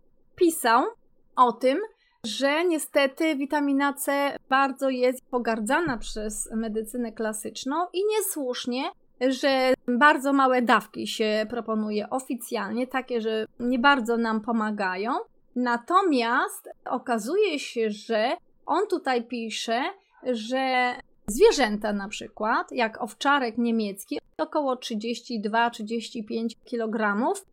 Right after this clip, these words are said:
żywej masy ciała, sam wytwarza, dużo zwierząt samodzielnie wytwarza witaminę C, sam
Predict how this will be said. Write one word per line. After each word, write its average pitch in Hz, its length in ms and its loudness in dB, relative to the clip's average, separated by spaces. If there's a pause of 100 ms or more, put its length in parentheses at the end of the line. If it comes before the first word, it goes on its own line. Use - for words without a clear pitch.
(140)
żywej 226 500 0
masy 220 560 -2 (260)
ciała, 254 580 8 (720)
sam 320 360 8 (200)
wytwarza, 269 720 2 (120)
dużo 254 280 -4
zwierząt 214 400 -4 (220)
samodzielnie 269 540 -2
wytwarza 294 380 -2
witaminę 262 480 -2
C, 262 160 -4 (200)
sam 370 280 -2